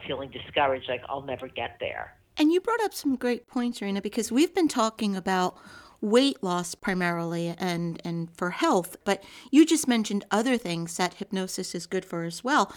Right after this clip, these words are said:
Speaker 2: And so if, if anybody takes anything away from this conversation, I would say that it's to know that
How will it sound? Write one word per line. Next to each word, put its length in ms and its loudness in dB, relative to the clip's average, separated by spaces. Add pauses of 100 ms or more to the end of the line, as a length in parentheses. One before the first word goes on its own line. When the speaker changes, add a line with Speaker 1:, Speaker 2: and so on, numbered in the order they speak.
(320)
Speaker 2:
And 140 6
so 200 2
if, 120 -6 (200)
if 200 -2 (100)
anybody 420 2
takes 340 -2
anything 340 2
away 200 2
from 160 -4
this 120 -6
conversation, 680 -4
I 140 0
would 160 -2
say 260 0
that 220 -2
it's 220 -10
to 160 -8
know 400 0
that 320 -2